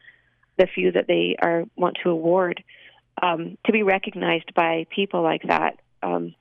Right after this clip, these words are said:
it's incredibly validating. There's so much self-doubt, I think, you know, in the arts especially, because there's no absolutes, right? There's no, there's no way to really tell if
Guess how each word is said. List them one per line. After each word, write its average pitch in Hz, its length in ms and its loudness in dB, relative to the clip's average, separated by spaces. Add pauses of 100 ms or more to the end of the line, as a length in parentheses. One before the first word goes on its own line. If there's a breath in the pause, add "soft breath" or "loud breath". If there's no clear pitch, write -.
(300)
it's - 160 -4
incredibly 190 760 0
validating. 180 640 2
There's 220 220 0
so 277 100 2
much 320 200 0 (100)
self-doubt, 190 760 0 (800)
I 196 80 -10
think, 180 300 -2 (480)
you 185 120 0
know, 170 240 -2 (520)
in 208 120 4
the 202 80 4
arts 185 280 -2
especially, 180 840 -2
because 185 340 -2
there's 190 160 0
no 226 200 2
absolutes, 190 680 0 (120)
right? 180 260 2
There's 185 220 -4
no, 185 400 0 (1080)
there's 254 160 0
no 254 140 4
way 247 140 2
to 220 60 0
really 208 240 2 (160)
tell 180 280 2
if 165 120 0